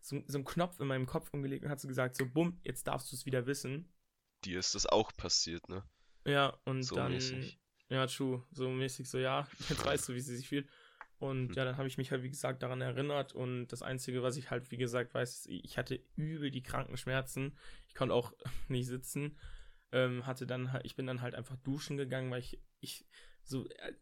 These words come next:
Speaker 1: als Dreijähriger denkst du dir irgendwie gar nichts. Du denkst dir wirklich nichts. Ich bin einfach duschen gegangen, hab dann nie jemandem was davon erzählt, weil ich dachte, dass so
Speaker 2: Kann man mit drei schon duschen?
Speaker 1: Ja, ich hab, also ich hab mich halt, ich hab halt einfach Waschlappen genommen.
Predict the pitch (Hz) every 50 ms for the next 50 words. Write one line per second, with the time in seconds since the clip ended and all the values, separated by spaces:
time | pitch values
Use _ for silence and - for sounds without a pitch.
0 | - - - - - 127 - - - 127 123 127 139 160 165 165 147 147 131 -
1 | 135 127 127 - 135 135 165 208 208 - - - 143 117 123 123 - 123 123 127
2 | 123 123 123 - 139 135 - - 202 135 113 120 - - - - - - 131 127
3 | 135 143 151 147 - 151 143 147 147 - - 139 - - 131 139 165 190 - -
4 | - - - - - - - - - - - 147 156 147 - 135 127 143 175 202
5 | - - 175 160 147 147 151 147 147 143 - - 135 135 143 160 175 170 156 143
6 | 143 - - - 135 123 135 139 - - 143 - - 135 131 127 127 - - -
7 | 151 156 139 135 135 131 - - - - - - 135 139 131 131 - - - -
8 | - - - - - _ - _ _ _ _ _ _ _ _ - - _ _ _
9 | - - 131 139 143 151 151 - 101 101 92 92 - - - 82 76 101 123 -
10 | - - 90 85 - - 104 110 131 151 - - - - 90 - _ _ _ _
11 | - _ - - - - - _ _ - - - 123 117 113 120 135 139 131 -
12 | - - 127 - - 131 127 131 127 - 151 - - 139 131 - 139 131 127 -
13 | 135 - 139 127 131 123 - 127 123 127 113 127 127 131 - - 123 - - -
14 | 107 113 117 113 113 117 -